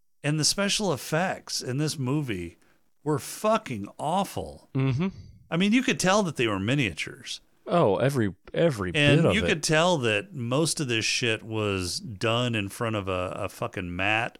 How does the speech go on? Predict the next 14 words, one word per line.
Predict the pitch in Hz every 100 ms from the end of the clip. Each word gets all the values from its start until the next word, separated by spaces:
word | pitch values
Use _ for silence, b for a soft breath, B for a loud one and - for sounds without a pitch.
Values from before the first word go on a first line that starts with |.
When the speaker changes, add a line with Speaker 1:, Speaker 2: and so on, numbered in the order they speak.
| -
Speaker 1:
or | 101 92 90
projection | 85 - 92 87 - 107 147 - 87
screen. | 80 - 80 78 80 104 _ _ _ _ _ _ _ _
It | 165
was | 208 110
Speaker 2:
Yeah. | 101 147
Speaker 1:
just, | 92 92 92 143
they, | 147 196
it | 214 196 247
was | 127 95 80 _ _ -
bad. | 101 131 123 80 73 - - _ _ _ _ _ _ _ _ _ _ _ _ _ _ _ _
Speaker 2:
Yeah, | 107 87 90 -
it | 127 147
wasn't. | 135 127 123 113